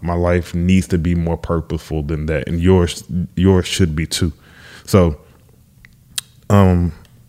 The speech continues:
if you guys don't remember, anything I said today, I want you to, I wanna finish with this one quote.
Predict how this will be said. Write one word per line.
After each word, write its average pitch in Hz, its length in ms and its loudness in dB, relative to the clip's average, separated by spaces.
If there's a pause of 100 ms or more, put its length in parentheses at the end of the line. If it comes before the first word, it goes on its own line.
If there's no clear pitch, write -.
(240)
if 98 100 -4
you 92 40 -8
guys 127 240 4
don't 110 120 6
remember, 98 540 4 (180)
anything 104 520 4
I 95 80 4
said 92 280 0
today, 85 240 0
I 85 40 2
want 87 200 -2
you 87 160 -2
to, - 80 -6
I - 20 -2
wanna 87 200 0
finish 98 360 0
with 80 160 -2
this 85 140 -2
one 85 280 -2
quote. 82 400 -6